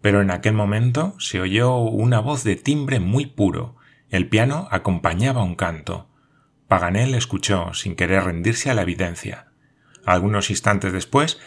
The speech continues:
se vio obligado a reconocer la pieza sublime que alguien tocaba. Era Il mio tesoro intanto, del Don Juan.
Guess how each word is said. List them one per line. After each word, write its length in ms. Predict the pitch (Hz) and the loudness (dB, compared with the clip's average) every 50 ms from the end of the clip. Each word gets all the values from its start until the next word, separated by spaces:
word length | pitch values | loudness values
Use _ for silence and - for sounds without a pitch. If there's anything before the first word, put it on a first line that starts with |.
| - - | -20 -12
se 220 | - - - 95 92 | -6 -2 0 2 4
vio 180 | 104 143 151 | 4 4 4
obligado 400 | 135 113 101 95 95 107 113 123 | 4 4 4 4 4 4 6 4
a 60 | 120 | 4
reconocer 480 | 117 104 - 95 87 87 87 - 120 110 | 4 2 0 -2 -2 -2 -2 -2 0 2
la 160 | 101 95 - | 2 2 2
pieza 240 | - 107 104 - 123 | 0 -2 -2 -2 -2
sublime 640 | 117 - 101 90 95 110 131 139 139 151 156 147 - | -2 -2 0 2 2 2 2 2 0 -4 -8 -8 -4
que 120 | - 87 | -2 0
alguien 360 | 87 98 95 90 85 85 82 | 2 2 0 0 -2 -4 -4
tocaba. 560 | - 90 82 - 87 82 82 82 85 - - _ _ _ _ _ _ _ _ _ _ _ _ _ _ _ _ _ _ _ | -4 -4 -2 -2 -2 -2 -4 -6 -8 -10 -14 _ _ _ _ _ _ _ _ _ _ _ _ _ _ _ _ _ _ _
Era 500 | - 110 104 113 127 139 139 143 - - - | 0 2 2 4 4 2 2 0 -4 -4 -2
Il 220 | - 92 85 87 | -2 0 0 2
mio 320 | 90 104 120 127 123 113 117 | 2 4 4 4 4 4 2
tesoro 360 | - 92 - - 135 127 120 | 0 0 0 2 2 2 2
intanto, 760 | 101 95 92 85 - 127 135 131 104 - 92 87 87 95 98 | 2 2 2 2 2 2 4 4 2 2 0 -4 -4 -6 -6
del 540 | 113 92 87 90 92 92 90 90 85 82 82 | -6 -4 -2 0 0 0 0 0 -2 -2 -2
Don 180 | 82 92 92 92 | 0 0 0 0
Juan. 440 | - - - 127 104 80 80 - | 0 2 2 2 2 0 -4 -10